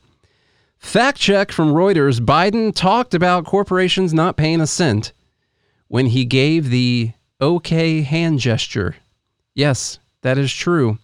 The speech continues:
They are fact checking whether or not Joe Biden was giving a fake white supremacy, white power hand gesture that was made up as a joke that they have been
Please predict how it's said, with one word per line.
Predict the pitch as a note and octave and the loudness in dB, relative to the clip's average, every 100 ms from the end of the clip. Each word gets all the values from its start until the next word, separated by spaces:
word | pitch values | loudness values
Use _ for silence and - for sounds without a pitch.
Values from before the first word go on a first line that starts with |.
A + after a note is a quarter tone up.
| _ _ _ _ - | _ _ _ _ -4
They | A#2+ | 0
are | C#3 C#3 | 2 0
fact | - D3+ F3+ - | 0 0 0 -2
checking | G3 F#3+ F#3+ F3+ | -4 0 0 0
whether | D3+ D#3+ F3 | 0 0 0
or | E3 | 0
not | D3+ D3+ D#3 - - _ _ _ _ | 2 2 0 -4 -16 _ _ _ _
Joe | - C#3+ F3 | -4 0 2
Biden | F3 D#3+ D3 C#3+ D3 - | 2 2 2 0 -2 -4
was | B2 A#2+ | -2 -2
giving | A2 C#3+ D3 D3 C#3 | 0 0 2 0 0
a | A#2 B2+ | 0 0
fake | A#2+ - D#3 G3 - | -2 -2 -2 -2 -2
white | D#3 E3+ F#3+ | -2 0 -2
supremacy, | F#3 - F#3+ F#3+ - C3+ B2+ - _ _ _ | -6 -4 -2 -2 -2 -2 -2 -6 _ _ _
white | C3+ F3 | 0 0
power | D#3 D#3+ D#3+ B2+ B2 - _ _ _ | 2 2 2 0 -2 -8 _ _ _
hand | D#3 F3+ D#3+ | -2 0 0
gesture | C3+ A#2 - A2 A2+ - _ - | 0 0 0 -2 -2 -8 _ -6
that | A#2 | -4
was | A2 | 0
made | B2 D3 | 0 0
up | D#3 | 0
as | E3+ E3+ | -2 -2
a | |
joke | D#3+ E3 C3+ - - _ _ _ _ _ _ | -2 0 0 -2 -14 _ _ _ _ _ _
that | A2+ G#2+ | -4 0
they | B2+ | 2
have | C3 C3+ | 0 0
been | D3 D3 C#3+ | 2 2 0